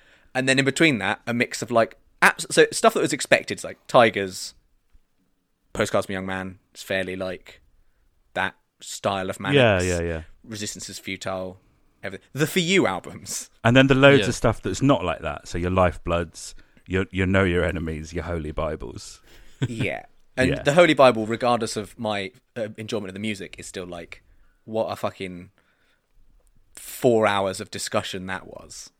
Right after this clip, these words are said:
Speaker 2: Yeah,
Speaker 3: Yeah.
Speaker 2: exactly. It
Speaker 1: What a
Speaker 2: really,
Speaker 1: real
Speaker 2: like,
Speaker 1: mood.
Speaker 2: it
Speaker 3: Yeah.
Speaker 2: inspires,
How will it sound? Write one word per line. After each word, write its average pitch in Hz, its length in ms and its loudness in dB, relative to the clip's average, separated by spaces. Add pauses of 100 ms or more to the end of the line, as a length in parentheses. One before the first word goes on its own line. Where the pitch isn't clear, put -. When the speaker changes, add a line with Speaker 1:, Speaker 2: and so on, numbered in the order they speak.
(120)
Speaker 2:
Yeah, 170 340 8
Speaker 3:
Yeah. 101 80 0
Speaker 2:
exactly. 98 600 2
It 87 140 -2
Speaker 1:
What 117 160 4
a - 40 4
Speaker 2:
really, - 60 2
Speaker 1:
real 160 120 8
Speaker 2:
like, 143 80 6
Speaker 1:
mood. 117 420 2 (240)
Speaker 2:
it 120 120 2
Speaker 3:
Yeah. 127 160 10
Speaker 2:
inspires, 101 760 2